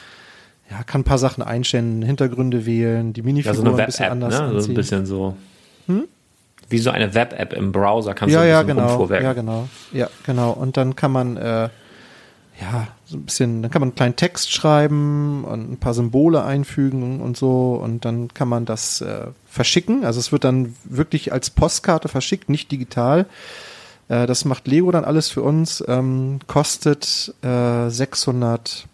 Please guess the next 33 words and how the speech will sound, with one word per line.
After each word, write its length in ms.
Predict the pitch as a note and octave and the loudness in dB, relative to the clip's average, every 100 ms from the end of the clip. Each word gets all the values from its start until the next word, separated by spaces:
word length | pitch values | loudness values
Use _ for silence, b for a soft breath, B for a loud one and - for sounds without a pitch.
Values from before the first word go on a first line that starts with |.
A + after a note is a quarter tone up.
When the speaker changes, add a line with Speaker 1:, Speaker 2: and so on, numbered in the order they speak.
| _ | _
Speaker 1:
Punkte. 600 | - D3 G3+ - A3+ B3 A#3 | 2 2 2 2 2 4 0
Das 220 | C3 - | -2 -2
sind 280 | D3+ D3 C#3 | 0 0 -2
umgerechnet 560 | - B2+ B2+ B2 - A#2 | -2 0 0 0 -2 -6
ungefähr 320 | A#2 A#2 A2+ | -4 -6 -8
vier 480 | - - - A2 A2 | -12 -16 -8 -8 -6
Euro. 300 | G#2+ A2 - _ _ _ _ _ _ _ _ - | -12 -12 -20 _ _ _ _ _ _ _ _ -14
Ja. 120 | - _ - | -14 _ -2
Speaker 2:
Mhm. 320 | G#2+ G2 A2+ B B B B _ - | -2 0 -4 B B B B _ -8
Speaker 1:
Ist 180 | E3 | -2
jetzt 240 | D#3+ - - | -2 0 0
nicht 240 | E3 - | -2 -2
gerade 280 | C3 C#3 D3 | 0 2 2
geschenkt 360 | C3 - D3 F3 | 0 2 2 2
für 100 | D3+ | 0
eine 80 | C3+ | 0
Postkarte, 760 | - D#3+ - - D#3+ D#3+ D3+ | 2 0 0 0 2 2 0
aber 220 | C3 C3+ | 0 0
wenn 100 | C3+ | 0
man 160 | C#3 C3+ | 0 0
mal 120 | B2+ | 0
jemandem 500 | B2 C3 B2 B2+ B2 | 0 0 -2 -4 -6
irgendwie 240 | C3 B2 B2+ | -4 -4 -2
eine 120 | B2 | -4
Freude 340 | - B2+ C3+ | 0 2 4
machen 320 | C3 A#2+ B2+ | 2 0 0
will, 200 | A#2+ A#2+ | 2 2
kann 180 | B2 B2 | 0 -2
man 220 | A#2+ A#2 | -4 -4
darüber 560 | A#2 A2+ A#2+ A#2 A2 A2+ A2+ _ _ _ _ _ _ _ _ _ _ _ - | -4 -4 -4 -2 -2 -2 -6 _ _ _ _ _ _ _ _ _ _ _ -4
einen 140 | G3+ F#3 | 0 2
kleinen 280 | E3 C#3 B2 | 4 4 2
Gruß 460 | A2+ B2 C3 - | 2 2 0 -2